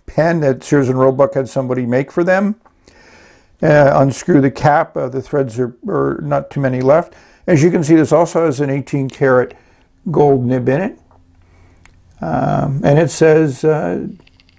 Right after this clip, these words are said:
diamond on it. So that's really nice. It, uh, it was engraved with the manufacturer's name. Now we're gonna just make another little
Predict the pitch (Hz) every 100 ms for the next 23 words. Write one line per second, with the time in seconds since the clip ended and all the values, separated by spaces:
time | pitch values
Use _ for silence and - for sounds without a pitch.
0 | _ _ _ _ _ _ - 165 190 139
1 | 117 110 131 - - 139 147 143 165 151
2 | 139 139 139 - 139 131 123 - 127 123
3 | 117 110 135 151 151 117 120 127 123 117
4 | 113 - 120 120 120 110 127 120 - 123
5 | 120 110 117 135 175 _ _ _ _ _
6 | _ _ _ _ _ _ - _ - -
7 | _ - - - - - - - - -
8 | - - - - 185 214 202 180 160 170
9 | 165 143 147 147 139 143 135 135